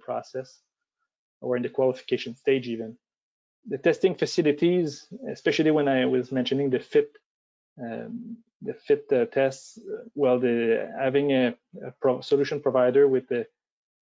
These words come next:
a great, uh, testing facility would enable you to test and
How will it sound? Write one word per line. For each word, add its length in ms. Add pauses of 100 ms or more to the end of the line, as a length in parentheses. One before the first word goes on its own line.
(100)
a 60
great, 460
uh, 260
testing 280
facility 680
would 360
enable 420
you 120
to 260
test 400 (280)
and 240